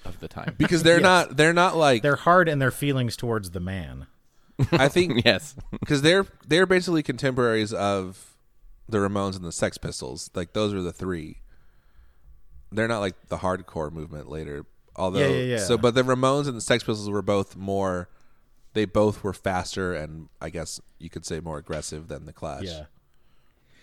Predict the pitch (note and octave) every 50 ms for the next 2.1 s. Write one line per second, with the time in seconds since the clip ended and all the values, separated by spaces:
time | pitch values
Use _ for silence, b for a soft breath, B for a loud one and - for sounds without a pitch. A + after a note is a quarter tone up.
0 | b b b b b b b b b b b b b b _ _ _ - - -
1 | - A#3 - - - - - A#3 - - F#4+ D4+ - - - - B2 B2 B2+ B2
2 | - -